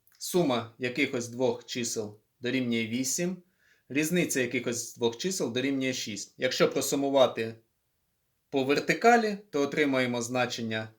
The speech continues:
тринадцять і вісім. Треба знайти ось ці чотири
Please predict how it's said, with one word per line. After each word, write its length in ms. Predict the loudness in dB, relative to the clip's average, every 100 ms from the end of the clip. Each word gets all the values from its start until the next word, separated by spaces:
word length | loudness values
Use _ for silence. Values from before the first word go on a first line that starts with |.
| _
тринадцять 720 | -2 0 2 0 0 -4 -6
і 140 | -6 -4
вісім. 500 | -4 -4 -6 -8 -18 _ _ _ _ _ _ _ _ _
Треба 300 | 2 2 4
знайти 540 | 4 4 2 2 0 -2
ось 220 | -6 -6 -2
ці 280 | -4 -4 -10
чотири 520 | -6 -4 -2 -2 -2